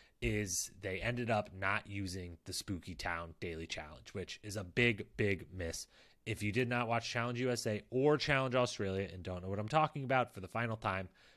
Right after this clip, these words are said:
there was a challenge on both of those seasons where, uh, not T J in one, Briney in the other, came get them, you know, late in the evening and says, "We're doing a challenge right now." They go to this abandoned kind of fake town that's set up.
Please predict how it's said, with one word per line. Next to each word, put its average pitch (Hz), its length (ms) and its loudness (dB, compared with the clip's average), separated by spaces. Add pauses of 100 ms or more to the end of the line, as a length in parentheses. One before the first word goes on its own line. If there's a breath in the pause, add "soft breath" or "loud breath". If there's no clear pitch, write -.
(140)
there 107 100 0
was 95 100 0
a 101 60 -4
challenge 113 420 0
on 87 140 -4
both 147 260 8
of 147 80 2
those 123 200 6
seasons 113 460 -2 (180 soft breath)
where, 92 420 2 (840 soft breath)
uh, 90 320 2 (220)
not 104 340 -2
T 110 180 -2
J 110 180 4
in 101 120 0
one, 98 240 0
Briney 95 420 4
in 92 80 -2
the 92 120 2
other, 104 240 2 (280 loud breath)
came 120 440 2 (340)
get 123 240 6
them, 113 400 4
you 104 120 -2
know, 92 280 -2 (340)
late 120 280 0
in 123 80 -4
the 117 140 -2
evening 107 340 -2
and 95 80 -4
says, 92 340 -2
"We're 85 120 -6
doing 107 220 0
a 101 60 -2
challenge 92 320 -2
right 95 200 2
now." 85 340 -4
They 98 100 0
go 101 360 4 (320 loud breath)
to 98 120 -4
this 87 160 -2
abandoned 113 640 0
kind 95 160 -4
of 85 60 -6
fake 123 340 2
town 107 320 2
that's 101 160 -4
set 104 160 2
up. 98 200 0